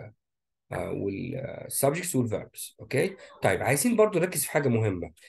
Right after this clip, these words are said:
من أول دلوقتي إحنا هنقول على السبجكت S والverb V. نشوف أول جملة قدامنا أهي:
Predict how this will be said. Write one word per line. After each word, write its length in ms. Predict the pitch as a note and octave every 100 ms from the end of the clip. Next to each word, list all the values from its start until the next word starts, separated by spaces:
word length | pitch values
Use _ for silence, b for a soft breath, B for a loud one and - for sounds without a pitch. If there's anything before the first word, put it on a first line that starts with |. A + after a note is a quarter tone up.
| b -
من 180 | B2+
أول 220 | D3 A#3+ F#3
دلوقتي 360 | E3 G3 G3+
إحنا 160 | E3 C#3
هنقول 200 | D#3 F#3
على 100 | C#3+
السبجكت 520 | C3 G3 G3+ F3+ - C3+ -
S 300 | - - - _ _ _ _ _ -
والverb 520 | G#2+ G2+ G#2+ D3+ F3+ C#3+
V. 300 | C3+ G2 D#2+ _ _ b b b A2+
نشوف 240 | A2 F3+
أول 260 | F3 E3+ C#3+
جملة 200 | F3+ B2
قدامنا 380 | A#2+ D#3 D3+
أهي: 240 | C3+ G#3